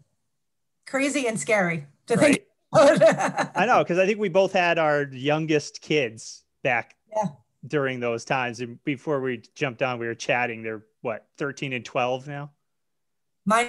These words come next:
Speaker 1: are, mine are thirteen and six, uh, thirteen and fifteen.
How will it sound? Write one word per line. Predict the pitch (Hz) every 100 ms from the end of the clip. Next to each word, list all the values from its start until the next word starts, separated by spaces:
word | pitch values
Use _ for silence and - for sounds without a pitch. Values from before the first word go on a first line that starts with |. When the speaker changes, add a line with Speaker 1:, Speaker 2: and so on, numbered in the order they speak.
| 240
Speaker 1:
are, | 226
mine | 220 285
are | 277
thirteen | 269 - 254
and | 214
six, | - 226 -
uh, | 220
thirteen | 226 240 208
and | 196
fifteen. | 220 - 170 160